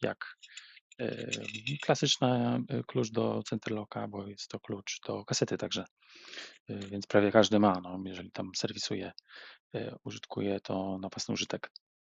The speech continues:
Także to jest sześćdziesiątka. No, ciekawy jestem, ile to waży,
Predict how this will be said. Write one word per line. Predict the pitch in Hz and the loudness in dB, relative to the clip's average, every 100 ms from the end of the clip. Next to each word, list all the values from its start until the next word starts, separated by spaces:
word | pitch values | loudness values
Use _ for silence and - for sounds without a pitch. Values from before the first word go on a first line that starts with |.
| - - - - - - - - | -20 -14 -12 -12 -18 -20 -20 -8
Także | 113 113 | -4 -4
to | 113 | -2
jest | 110 - - | 0 0 0
sześćdziesiątka. | - 117 110 117 107 - 156 156 - - - - - - - - - - - _ _ _ _ _ _ _ _ _ - | 0 0 0 -2 0 4 4 4 -2 -18 -18 -18 -20 -20 -20 -20 -20 -20 -20 _ _ _ _ _ _ _ _ _ 4
No, | 233 | 6
ciekawy | - - 90 | 6 2 0
jestem, | 90 - | -2 0
ile | 101 95 | -2 -2
to | 101 | -2
waży, | 95 98 123 | 0 0 0